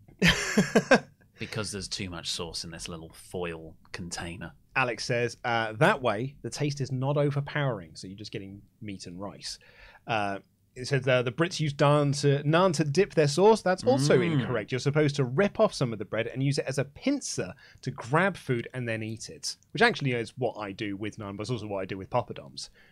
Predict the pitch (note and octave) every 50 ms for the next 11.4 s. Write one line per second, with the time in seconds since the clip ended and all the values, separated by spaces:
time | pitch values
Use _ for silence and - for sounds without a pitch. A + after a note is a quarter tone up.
0 | _ - - - G#2 - - D#3 F#3 F#3 - F3+ C#3+ C#3+ C#3 C3 B2 - C3 A#2+
1 | - - - A2+ A#2 B2+ C3 - _ _ _ - - - - - E3+ E3 D#3+ D#3
2 | D3 C#3+ C#3+ D#3 D3+ C#3 C#3 - G2 G2+ A#2+ C#3 C#3+ C#3 G2+ B2+ B2+ B2 A#2+ C3
3 | C3 B2+ A#2+ - - B2+ A#2+ A#2 A#2 A2+ - - _ _ - A2+ A2+ G#2+ G#2+ G#2+
4 | G#2 G#2+ G#2+ G2+ G2+ - _ _ _ - C#3 - - G#2 A2 A2 - _ _ _
5 | - - D3+ B2+ A2+ A2 - - A2+ A2+ A2+ A#2 A2+ G#2+ G2 G2 G2 F#2+ F#2+ -
6 | F#2+ F#2 F#2 F#2 G2 A#2 B2 - - _ _ _ _ _ - A#2 A#2+ A#2 A#2 B2
7 | B2 A#2+ A#2 A2+ A2+ A2+ - - C3+ C3+ C#3 C#3 C3+ C3+ B2+ C3+ - _ _ _
8 | _ _ _ _ - D3 C#3+ C#3+ D3 F3+ G3 D#3 C#3+ - - - - _ _ _
9 | _ _ - A#3+ A3+ G3 A#3 A3 G#3 F3+ F#3+ G#3 G3+ F3+ G3 G3 F3+ G3 F3+ -
10 | - - - G#3 A3 A3+ - - - D#3+ C#3+ - D#3+ D3+ D3+ C#3+ C#3+ - G3 A3
11 | A3 - - - C3 - E2